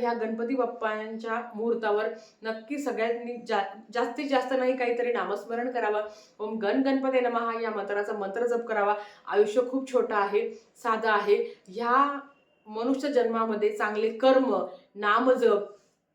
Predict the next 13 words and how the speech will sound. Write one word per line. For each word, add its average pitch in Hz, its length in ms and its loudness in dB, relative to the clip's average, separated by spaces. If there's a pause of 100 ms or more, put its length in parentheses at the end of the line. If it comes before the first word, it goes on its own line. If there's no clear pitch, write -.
(280)
अ, 190 180 -6
काय 214 200 -6
म्हणतात, 196 440 -4
देवाचे 226 460 4
चांगले 214 320 0
कर्म 233 400 0 (160)
किंवा 208 180 -2 (440)
ज्या 233 140 2
काही 233 180 0
सेवा 247 300 4
तुम्ही 240 280 0
करत 208 260 -2
आहात, 196 180 0